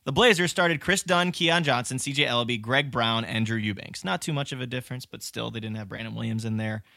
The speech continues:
He must have been playing too good. Uh, the Th-, <laughs> the Thunder pretty much changed the whole thing. <laughs> Somehow, they went from lower-end guys to ten-day contract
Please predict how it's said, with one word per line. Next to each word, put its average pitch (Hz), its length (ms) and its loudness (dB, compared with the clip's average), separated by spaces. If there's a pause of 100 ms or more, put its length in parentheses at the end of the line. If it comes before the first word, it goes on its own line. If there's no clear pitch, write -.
(180)
He 135 100 -2
must 139 200 2
have 131 80 -2
been 123 80 2
playing 117 320 2
too 107 120 -6
good. - 180 -10 (1000)
Uh, 131 840 4 (800)
the 156 120 -4
Th-, - 420 -4 (260)
<laughs> - 400 -20
the 160 80 -2
Thunder 196 440 4
pretty 175 260 -2
much 151 300 -2
changed 160 320 -2
the 131 80 2
whole 139 180 4
thing. 123 400 0 (540)
<laughs> - 500 -20
Somehow, 170 600 6
they 139 140 2
went 143 240 0
from 127 520 0 (1160)
lower-end 160 840 6
guys 131 680 4 (840)
to 165 240 -4
ten-day 175 440 6
contract 156 600 4